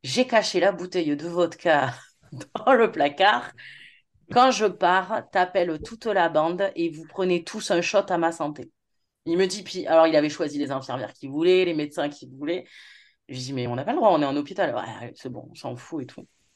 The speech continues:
Il est décédé avec moi, celui-ci aussi. Du coup, ce qu'on a fait, c'est que j'ai appelé toute la bande. Ils ont débarqué dans la demi-heure et on a tous bu un shot de vodka à sa santé. Voilà.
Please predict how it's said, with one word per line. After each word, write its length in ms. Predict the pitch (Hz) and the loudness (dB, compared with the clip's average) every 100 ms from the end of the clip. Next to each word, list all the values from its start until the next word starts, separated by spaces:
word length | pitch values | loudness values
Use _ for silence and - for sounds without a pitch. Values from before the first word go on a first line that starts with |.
| _ _ _ _ _ - | _ _ _ _ _ -4
Il 140 | 240 | 2
est 120 | 240 175 | 4 6
décédé 380 | 170 175 165 | 4 4 4
avec 260 | 151 147 147 | 4 4 0
moi, 160 | 151 147 | -2 -4
celui-ci 420 | - 131 - 123 | -8 -16 -10 -8
aussi. 260 | 120 - 127 131 _ - - | -8 -8 -12 -14 _ -20 -20
Du 220 | 131 131 | -16 -14
coup, 120 | - | -10
ce 100 | 151 - | -10 -4
qu'on 120 | 156 | -2
a 120 | 139 | -2
fait, 200 | - 147 | -4 -8
c'est 140 | 160 | -6
que 60 | 147 | -2
j'ai 60 | 131 | -2
appelé 220 | 131 147 | -2 -6
toute 220 | 202 185 | -10 2
la 100 | 156 | 2
bande. 260 | 131 143 170 _ _ - | 4 0 -6 _ _ -4
Ils 160 | 147 | 0
ont 80 | 151 | 2
débarqué 540 | 151 143 139 - 165 | 4 4 2 2 -2
dans 100 | 139 | 0
la 140 | 120 120 | 0 0
demi-heure 520 | 151 170 143 127 - _ - - - _ | 0 0 0 -2 -4 _ -20 -20 -20 _
et 80 | - | -6
on 140 | 131 131 | -2 -2
a 80 | |
tous 260 | 139 185 170 | -2 -6 -8
bu 140 | 156 180 | -2 0
un 100 | 170 | 0
shot 180 | - | -2
de 140 | 170 151 | -4 -6
vodka 360 | 139 139 165 | -8 -6 -6
à 40 | 156 | -6
sa 140 | 143 | -8
santé. 320 | 131 127 123 - _ _ _ _ _ _ _ _ _ - | -12 -14 -16 -20 _ _ _ _ _ _ _ _ _ -4
Voilà. 260 | 135 117 | -2 0